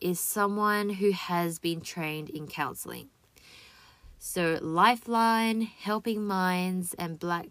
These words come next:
Dog Institute provide telephone support, and Beyond Blue has both the phone line as well as a chat option to text or type rather than speak.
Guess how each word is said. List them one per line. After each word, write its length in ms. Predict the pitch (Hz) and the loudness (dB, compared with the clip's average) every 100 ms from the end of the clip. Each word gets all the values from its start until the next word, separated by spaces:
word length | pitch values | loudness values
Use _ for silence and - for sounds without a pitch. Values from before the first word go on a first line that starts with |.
| - | -6
Dog 260 | 180 165 165 | -2 -2 -4
Institute 580 | 175 170 - 185 214 202 | -6 -6 -6 -6 -6 -6
provide 400 | 185 160 160 156 | -6 -4 -2 -2
telephone 500 | 175 160 156 156 151 | -4 -4 -4 -6 -6
support, 500 | - - 143 156 - - - - - - | -8 -10 -10 -10 -10 -16 -20 -20 -12 -4
and 200 | 196 196 | -2 0
Beyond 540 | 208 208 214 247 226 | 0 2 2 0 -4
Blue 440 | 170 175 180 180 190 | -2 0 2 0 -2
has 340 | 175 180 165 | -2 -4 -4
both 320 | - 151 151 | -4 -6 -6
the 100 | - | -10
phone 340 | - 226 262 208 | -6 -4 -2 -2
line 300 | 160 160 156 | -2 -2 -6
as 180 | 175 | -8
well 220 | 190 202 202 | -6 -4 -2
as 160 | 196 | -4
a 80 | 208 | -6
chat 320 | - 302 294 | -2 0 0
option 480 | - - - 147 139 | 0 -4 -6 -10 -10
to 140 | - 151 | -8 -10
text 440 | - 151 147 - | -8 -8 -8 -6
or 100 | 180 | -6
type 400 | - 143 139 - | -6 -6 -6 -6
rather 300 | 165 143 147 | -8 -6 -6
than 200 | 151 156 | -8 -10
speak. 520 | 151 - 302 - - | -10 -6 -6 -6 -8